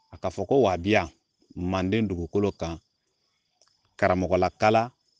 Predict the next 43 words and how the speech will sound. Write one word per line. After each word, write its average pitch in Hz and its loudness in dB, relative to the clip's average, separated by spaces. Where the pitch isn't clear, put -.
tɔrika 101 2
taasira 110 0
n'o 117 0
ye 117 4
ka - -4
kɔrɔ 107 -4
taasiraw 104 -2
ni 104 -2
tijaniya 104 0
mɔgɔw 95 0
ye, 85 -2
ka 92 -2
se - 2
k'i 110 0
kwada 117 6
wahabiyaw 101 2
kɔ 110 0
a 98 4
la 95 -2
ko 123 2
an 147 4
k'u 113 2
ka 110 -2
miirina 113 2
kɛlɛ 90 4
kɛnɛ 113 2
kan, 80 -2
k'a 98 -2
kɛlɛ 95 -2
dogorɔ, 98 -2
k'a 92 -2
kunbɛn. 98 -2
O 92 -14
kɛra 120 -2
Serif 98 -4
Usumani 104 -4
Madani 92 -4
Hayidara 87 -2
de. 76 -10
Ale 98 -4
de 90 0
y'a 80 -4
kɛ. 76 -14